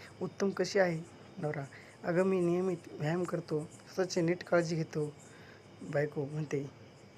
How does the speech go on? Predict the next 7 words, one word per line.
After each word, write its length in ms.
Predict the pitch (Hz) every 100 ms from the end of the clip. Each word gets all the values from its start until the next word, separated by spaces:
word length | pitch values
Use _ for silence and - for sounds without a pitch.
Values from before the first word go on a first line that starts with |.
| - - -
"ते 60 | 160
काय 240 | - 156
नाही, 220 | 170 170 151 -
तुमच्यासाठी 480 | - 160 156 - 165 139 - - - - - - -
कोण 300 | 180 202 190 - -
उपवास 380 | - - 190 170
धरतंय? 320 | 175 170 165